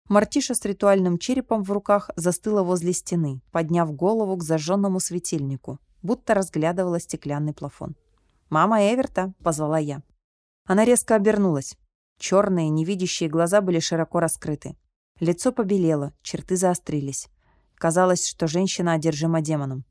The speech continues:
«Проснись!» — с перепугу вырвалось у меня. В ответ полетел ритуальный череп. Поймала только чудом, практически на краю лестницы.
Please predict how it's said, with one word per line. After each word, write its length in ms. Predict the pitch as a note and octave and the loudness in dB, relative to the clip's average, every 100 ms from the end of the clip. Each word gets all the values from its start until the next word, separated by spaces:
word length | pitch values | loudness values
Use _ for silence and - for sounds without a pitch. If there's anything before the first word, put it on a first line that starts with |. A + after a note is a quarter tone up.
| _ _ _ _ - | _ _ _ _ 2
«Проснись!» — 600 | G3+ - F#3+ C#4+ - - _ _ | 4 4 2 2 0 -10 _ _
с 140 | - - | -16 -2
перепугу 520 | F3+ E3+ - G#3 F#3 | 0 0 -2 2 2
вырвалось 540 | D#3 F3 E3+ E3 - | 2 2 2 0 0
у 40 | D#3+ | 0
меня. 300 | D3+ C#3 C#3+ _ _ _ - | 0 -2 -8 _ _ _ -2
В 100 | G#3+ | 0
ответ 380 | G#3+ A3+ D4+ - | 2 2 2 2
полетел 460 | A#3+ G3 - A#3+ | 0 0 0 0
ритуальный 500 | G#3 F3+ E3+ F3+ F#3 | 0 2 2 2 0
череп. 300 | - D3 C#3 _ _ _ _ _ _ | -4 -6 -6 _ _ _ _ _ _
Поймала 460 | E3 D#3+ G3 B3 F3+ | 0 4 4 2 2
только 280 | G3 G3+ G#3+ | 0 0 -2
чудом, 380 | - G#3 C3 | -2 -2 -4
практически 640 | - E3 - G#3+ - - G3 | -2 -4 -2 -6 -8 -4 0
на 140 | F#3+ | 0
краю 300 | - F3+ G3 | 0 2 4
лестницы. 600 | G3 E3+ - B2+ - - | 4 0 -2 -12 -14 -16